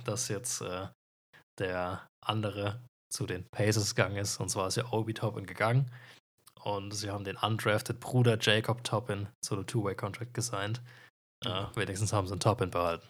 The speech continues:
Speaker 2: <laughs> Ja, immerhin. Wusste ich jetzt aber auch nicht. Witzig.
Speaker 1: Ja, aber kann ich jetzt auch nicht mehr zu sagen, ähm,
Speaker 2: Ja.
Speaker 1: was der Junge kann. Vielleicht sehen wir ihn während der Saison ab und zu mal. Aber schade natürlich, dass das mit dem,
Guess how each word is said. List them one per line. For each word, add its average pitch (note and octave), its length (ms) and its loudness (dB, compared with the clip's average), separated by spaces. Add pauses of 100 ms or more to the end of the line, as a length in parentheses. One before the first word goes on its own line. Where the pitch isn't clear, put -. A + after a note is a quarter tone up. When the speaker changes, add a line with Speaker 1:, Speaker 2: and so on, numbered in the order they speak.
Speaker 2:
<laughs> G#2+ 920 2
Ja, F2+ 180 2
immerhin. F#2 420 2 (680)
Wusste G2 200 2
ich F2+ 60 -4
jetzt F#2 140 4
aber F2+ 180 4
auch F#2 80 4
nicht. F2 260 0 (240)
Witzig. G2 380 -4 (2000)
Speaker 1:
Ja, E2 60 -4
aber E2+ 240 -4
kann G2 180 2
ich F2+ 120 -4
jetzt - 140 -2
auch F#2 120 -2
nicht F#2 160 -6
mehr F2+ 100 -2
zu - 140 -2
sagen, F2+ 360 2 (220)
ähm, F2+ 320 -2 (180)
Speaker 2:
Ja. E2+ 120 -2
Speaker 1:
was F#2+ 160 -2
der F#2 100 0
Junge F2 220 -6
kann. F#2+ 260 -2
Vielleicht F2+ 280 -4
sehen F#2 180 0
wir F2+ 100 -4
ihn F2+ 100 -6
während F2+ 200 -4
der E2+ 40 -6
Saison F#2 280 -4
ab F#2+ 120 -4
und G#2 100 -6
zu - 140 -4
mal. G#2 220 -4 (480)
Aber F2 220 0
schade F#2+ 280 -2
natürlich, F#2 380 -8
dass - 220 -6
das A2 160 -8
mit F#2+ 100 -8
dem, F#2+ 220 -8